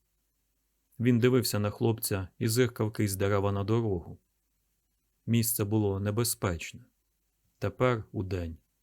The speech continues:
їх можна помітити з дороги.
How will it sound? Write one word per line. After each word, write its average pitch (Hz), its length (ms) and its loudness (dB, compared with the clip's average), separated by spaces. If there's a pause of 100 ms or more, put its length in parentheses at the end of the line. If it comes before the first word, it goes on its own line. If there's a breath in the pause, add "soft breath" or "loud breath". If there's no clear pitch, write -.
(160)
їх 113 460 -2
можна 104 340 -2
помітити 110 560 -2
з 82 80 -8
дороги. 95 520 -6